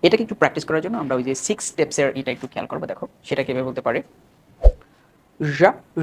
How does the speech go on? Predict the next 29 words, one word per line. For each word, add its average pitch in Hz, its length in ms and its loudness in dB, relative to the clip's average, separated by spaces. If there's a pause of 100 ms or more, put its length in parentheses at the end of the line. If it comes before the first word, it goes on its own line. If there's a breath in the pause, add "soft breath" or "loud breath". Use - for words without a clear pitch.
ঝা, 160 120 6 (380)
ঝা, 123 140 2 (880)
ঝা, 180 120 6 (380)
ঝা, 151 140 6 (500)
মেজা, 180 280 2 (880)
ঝা, 180 120 6 (400)
ঝা, 160 120 8 (360)
ঝা, 131 140 4 (840 soft breath)
ঝা, 175 120 8 (380)
ঝা, 143 140 6 (380)
মেজা, 175 280 4 (520)
ঠিক 240 160 -2
আছে? - 120 -2 (240)
তোমরা 233 240 2
এভাবে 165 220 4
একটু 202 120 -4 (140)
প্র্যাকটিস - 320 0
করবা। - 160 -8 (180)
এবার 196 120 4
একটু 220 120 0
আমরা 202 100 2 (100)
একটু, 160 120 -4 (340 loud breath)
আহ, 135 120 8 (200)
টাং 175 100 6 (140)
টুইস্টারটা 165 400 -2
একটু - 160 -12
দেখি, 113 240 -8
কি - 160 -6
বলছে 143 160 -8